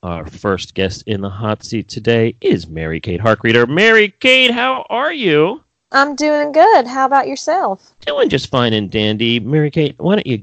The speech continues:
Speaker 1: give everybody a little bit of the thumbnail sketch of who you are and what you're doing here, uh, in the hot seat today?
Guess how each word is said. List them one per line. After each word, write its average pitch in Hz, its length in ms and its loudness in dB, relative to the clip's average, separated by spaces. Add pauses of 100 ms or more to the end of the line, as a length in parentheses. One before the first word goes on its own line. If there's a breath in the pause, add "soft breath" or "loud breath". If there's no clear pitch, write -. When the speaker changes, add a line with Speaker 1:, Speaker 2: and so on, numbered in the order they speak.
Speaker 1:
give 131 360 0
everybody 110 640 0
a 302 60 -6
little 508 460 2
bit 123 180 2
of 107 80 -6
the 98 100 -6
thumbnail 110 520 0
sketch - 340 -2
of 110 160 -2
who 233 300 -8
you 139 300 -2
are 110 600 0
and 113 240 -4
what 107 420 -6
you're 131 80 2
doing 170 360 2
here, 117 500 -2
uh, 120 220 -2
in 139 100 -2
the 143 60 0
hot 151 160 0
seat 160 140 -4
today? 190 260 0